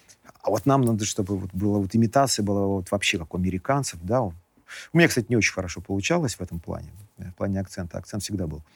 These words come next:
Э, ничего с этим сделать не могу. А, ну так вот, э, прошло какое-то время, <laughs> и я себя почувствовал русским человеком в намного большей степени. И потом, когда так уж сложилась жизнь, что вот в основном переместился обратно в Россию, вот мы сделали "Татуин"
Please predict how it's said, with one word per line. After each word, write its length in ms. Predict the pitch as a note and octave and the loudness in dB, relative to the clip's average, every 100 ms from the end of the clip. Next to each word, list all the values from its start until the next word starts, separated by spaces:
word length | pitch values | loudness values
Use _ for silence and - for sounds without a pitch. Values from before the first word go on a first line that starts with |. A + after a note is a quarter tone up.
| _ - - _ _ - | _ -20 -20 _ _ -10
Э, 120 | - | 0
ничего 240 | C3 C#3 | 2 2
с 60 | B2+ | 0
этим 200 | G2 G#2 | 0 0
сделать 300 | G2 G2+ F2 | 2 0 0
не 60 | F#2+ | 0
могу. 260 | F#2+ D#2+ - | 0 -2 0
А, 140 | A#2+ | 4
ну 120 | D3+ | 6
так 160 | A#3+ A#3 | 6 8
вот, 280 | A#3 D#3+ - | 8 6 2
э, 220 | A#2+ A#2 | 2 2
прошло 280 | - D3+ G#3 | 4 6 6
какое-то 320 | E3 G3 F3+ | 8 6 8
время, 560 | D3+ G#3+ B3 E3+ F#2+ F2+ - | 8 8 8 6 4 2 4
<laughs> 840 | G3+ C3 - - _ _ _ - - | 6 4 -2 -20 _ _ _ -18 2
и 80 | C#3 | 8
я 140 | F#3 | 10
себя 160 | G#3+ F3+ | 10 8
почувствовал 800 | D3+ C#3+ G#3 - C#3 A#2 A2 A#2 - | 8 8 6 6 8 8 4 0 4
русским 360 | C#3 F3 C3+ | 4 6 4
человеком 540 | G#2+ G#2+ F#2+ E2 - - - | 4 4 2 0 -8 -20 -4
в 60 | |
намного 440 | G#2+ B2 C#3+ G#3 F#3 | 2 6 8 8 8
большей 340 | A#2+ D3+ D3 | 8 6 4
степени. 480 | - A2 F#2+ D#2 - - _ _ - | 2 2 2 0 -10 -14 _ _ -6
И 60 | - | 6
потом, 280 | C#3+ G#3 F#3+ | 8 8 8
когда 480 | D#3 D3 D#3+ D#3 C3 | 8 8 10 10 8
так 180 | B2+ | 4
уж 80 | A2 | 2
сложилась 520 | - A#2 B2 F3 C3 | 4 4 6 6 6
жизнь, 240 | G2+ E3 D3 | 6 4 2
что 160 | - | 0
вот 120 | G2+ - | -2 -2
в 40 | |
основном 420 | G2+ A2+ B2 A#2 | -4 0 4 4
переместился 600 | G#2+ G2 G#2+ - A2+ - | 4 2 2 2 0 0
обратно 340 | F#2+ G#2+ G2 G2+ | 0 2 2 2
в 40 | |
Россию, 520 | A2 B2+ - A#3 G#3 | 2 4 6 8 8
вот 200 | D3 B2 | 6 4
мы 100 | A2 | 2
сделали 320 | G#2+ A#2 G#2+ G2+ | 4 4 4 2
"Татуин" 560 | G#2+ D3 F3+ G#3 F#3+ | 0 2 6 6 6